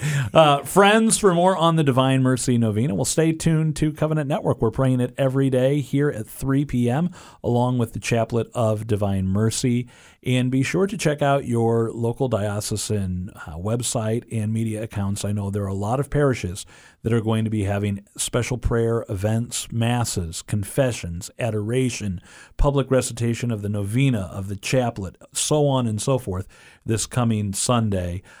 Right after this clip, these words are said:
Um, there's so many, we can't list them all right now, but be sure to check what's going on around you, and perhaps it might be a good time to visit a special place in your diocese that you haven't been to in a while. Use this as an excuse to go on a little mini pilgrimage.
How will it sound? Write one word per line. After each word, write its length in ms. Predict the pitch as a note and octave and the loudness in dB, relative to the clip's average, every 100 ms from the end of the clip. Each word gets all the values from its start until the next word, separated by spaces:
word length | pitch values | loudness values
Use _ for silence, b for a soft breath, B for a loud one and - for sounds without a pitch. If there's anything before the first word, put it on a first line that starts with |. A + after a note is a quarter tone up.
| B | B
Um, 240 | E2+ D2+ - | -8 -8 -6
there's 260 | B2+ A2 | -4 0
so 200 | - D#3 | 2 4
many, 220 | C#3+ B2+ | 4 2
we 160 | A#2 A#2+ | 2 0
can't 240 | B2 C3+ | 2 2
list 220 | B2+ C3+ - | 2 0 2
them 140 | B2 | 2
all 360 | A2 G#2 G2+ - | 2 0 -2 -4
right 380 | A2 G#2 G#2 A#2 | -2 0 -2 0
now, 380 | B2 A2+ F#2+ F#2+ | 2 2 0 -2
but 180 | G#2 | -2
be 120 | A#2 G#2 | -2 -4
sure 240 | - C#3+ | 0 0
to 100 | A#2+ | 0
check 260 | - B2+ B2+ | -4 -4 -2
what's 180 | A#2+ | -6
going 260 | - A2+ A2 | -4 -4 -2
on 260 | G#2 G#2+ - | -4 -4 -6
around 440 | G2+ F#2+ F#2+ G#2+ | -6 -4 -2 -4
you, 120 | D#3 A3 | -4 -2
and 220 | A2+ G#2 B B B | -2 -4 B B B
perhaps 460 | - A2 G2+ - B2+ | 0 2 0 -2 -6
it 80 | |
might 180 | F2+ G2+ | -4 -4
be 120 | - | -4
a 40 | A#2+ | -2
good 200 | A#2+ A#2 | -2 -2
time 240 | A2 B2 | -2 -2
to 200 | A#2+ A#2+ | 0 0
visit 480 | G2+ G#2 G2 A#2+ D3 - | 2 0 0 0 -2 -6
a 120 | G2 | -10
special 440 | - - A2+ C3 | -6 -4 -4 -4
place 580 | A#2 - G#2+ B2+ G3 - - b b b | -6 -4 -4 -4 -6 -8 -12 b b b
in 100 | F#3 | 0
your 100 | B3 | 0
diocese 600 | C#4+ F4+ G#4+ - F#2 F#2+ | 0 0 -2 -2 -4 -4
that 80 | D3 | -2
you 100 | D3+ | 0
haven't 200 | A3 A#3 | 0 0
been 220 | C4+ D#4 | 0 -2
to 180 | B3 E3+ | 2 2
in 60 | |
a 40 | A#2 | 2
while. 220 | F#2+ E2 | -2 -4
Use 200 | A2+ F3+ | -2 0
this 200 | G#3+ F#3+ | 0 -2
as 160 | G3 F3+ | -4 -4
an 60 | |
excuse 400 | F#3 - - F#3 | -4 -4 -4 -6
to 80 | - | -4
go 120 | D#3 | -2
on 80 | D#3+ | 0
a 60 | D3+ | 0
little 180 | D#3 D#3 | 0 2
mini 240 | D3 D#3 | 2 2
pilgrimage. 680 | C#3+ D3+ E3 B2+ F#2 D2+ - | 2 2 4 2 0 -6 -12